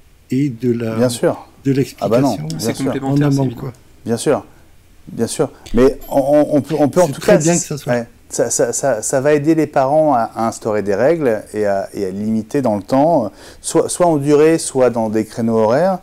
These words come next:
Speaker 1: Mm.
Speaker 2: euh, l'utilisation de, de, des appareils, euh, i-, I O S. Euh, euh, ce que
Speaker 1: C'est
Speaker 2: j'ai
Speaker 1: de
Speaker 2: pas
Speaker 1: les
Speaker 2: vu,
Speaker 1: faire respecter.
Speaker 2: est-ce, est-ce, est-ce qu'on peut limiter le temps, euh, qui concerne, par exemple, une,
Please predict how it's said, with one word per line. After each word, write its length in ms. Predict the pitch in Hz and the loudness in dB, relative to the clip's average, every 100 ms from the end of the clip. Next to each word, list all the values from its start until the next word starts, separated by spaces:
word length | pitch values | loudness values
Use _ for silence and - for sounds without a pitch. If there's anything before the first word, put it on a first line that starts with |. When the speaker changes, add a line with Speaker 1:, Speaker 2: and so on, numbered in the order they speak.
| - | -8
Speaker 1:
Mm. 60 | 107 101 _ _ | -10 -10 _ _
Speaker 2:
euh, 240 | - 104 98 | -2 2 2
l'utilisation 880 | 107 113 - 113 113 - - 147 147 | 0 -6 -4 0 0 0 -4 -4 0
de, 960 | 113 104 101 98 95 95 95 92 92 95 | 2 2 2 0 0 -2 -4 -4 -6 -8
de, 380 | 95 92 90 92 | -6 -6 -6 -8
des 220 | 92 95 | -8 -4
appareils, 460 | 104 - 104 107 101 | -2 0 0 0 -2
euh, 420 | 90 92 90 92 - 98 | -4 -6 -4 -6 -4 -4
i-, 60 | |
I 60 | 98 | 0
O 60 | |
S. 300 | 123 160 - - - - - - _ - | 2 0 -4 -16 -20 -20 -20 -20 _ 0
Euh, 480 | 107 107 104 104 104 - - | 4 4 6 4 2 -4 -8
euh, 240 | 104 104 | -6 -6
ce 60 | 117 | -4
que 60 | - | 0
Speaker 1:
C'est 60 | |
Speaker 2:
j'ai 80 | 160 | 2
Speaker 1:
de 60 | 165 | 4
Speaker 2:
pas 80 | |
Speaker 1:
les 80 | 170 | 4
Speaker 2:
vu, 60 | 196 | 2
Speaker 1:
faire 200 | 175 151 | -2 -2
respecter. 640 | 156 - 160 143 - 143 - - | -2 -4 -8 -8 -10 -14 -8 -2
Speaker 2:
est-ce, 260 | 139 - | -2 0
est-ce, 180 | 165 156 139 - | 0 0 -6 -2
est-ce 160 | 147 - | -2 -2
qu'on 140 | 185 | -6
peut 180 | - 196 | 0 0
limiter 580 | 175 175 170 170 208 208 | 2 -2 -4 -4 -2 2
le 160 | 165 | 0
temps, 540 | 151 - 180 196 190 - - | -2 -2 0 0 -4 -12 -6
euh, 320 | 120 117 113 110 | -2 0 0 -2
qui 100 | - | -6
concerne, 440 | 131 135 - 185 175 | -6 -6 -2 -2 0
par 120 | 127 | -2
exemple, 220 | 135 135 | -2 -4
une, 200 | 160 165 | -4 -4